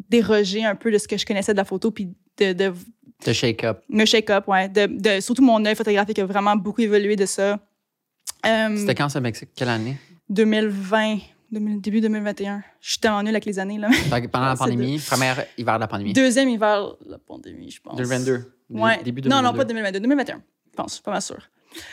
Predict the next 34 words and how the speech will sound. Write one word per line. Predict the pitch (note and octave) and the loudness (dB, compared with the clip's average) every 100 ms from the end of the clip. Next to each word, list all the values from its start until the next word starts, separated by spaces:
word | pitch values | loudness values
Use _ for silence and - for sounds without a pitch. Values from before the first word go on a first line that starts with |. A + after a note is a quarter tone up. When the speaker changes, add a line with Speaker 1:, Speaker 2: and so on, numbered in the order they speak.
| - - G3 | -20 -6 0
Speaker 1:
Euh, | F#3 F3+ F3 - - - - | 2 2 0 -4 -8 -10 -8
fait | G#3+ | -6
que | G3+ | -2
c'est | D#4 | 0
ça, | G#3+ A#3 | 2 2
puis | A#3 G#3 G3+ G3 | 0 -4 -4 -4
ça | - G#3 | -2 0
m'a | G3+ | 0
vraiment | G#3+ A3+ B3+ | 2 2 4
ouvert | G#3+ G#3 | 4 2
les | A3 F#3 | 2 0
yeux. | F#3 - _ | -2 -2 _
Puis | - F#3+ F#3+ | -10 -6 -4
aujourd'hui, | G3+ G#3+ G#3+ F#3+ A#3 B3 A#3+ - | 0 2 2 2 2 2 0 0
je | G#3 | -2
suis | - | -2
vraiment | G#3 G#3 G#3+ | 2 2 2
plus | A3 - | 0 0
sur | G#3 | 2
l'argentique | G3+ G#3 G3 A#3+ - - _ _ - - - - | 2 0 -4 -6 -6 -16 _ _ -20 -20 -16 -2
parce | G#3+ G3+ - | -2 -2 0
que | G#3+ | 2
j'aime | G#3+ A3+ | 4 4
l'approche. | A#3 - G#3+ G#3+ - - | 4 2 -4 -6 -10 -14
Genre, | G#3 G3 | -8 -6
je | - | -6
trouve | A3+ | -6
que | A3 G#3 | 0 0
comme | G3+ G#3+ | 2 -4
le, | G#3 A3 G#3 | -2 0 0
la | G3+ | 2
lenteur | G#3+ G#3 G#3 - G#3 A3 G#3 | 2 2 0 2 4 4 2
de | F#3+ | 0
l'argentique | F#3+ G3 F#3+ - A3 - | -2 -2 -4 -2 -2 -4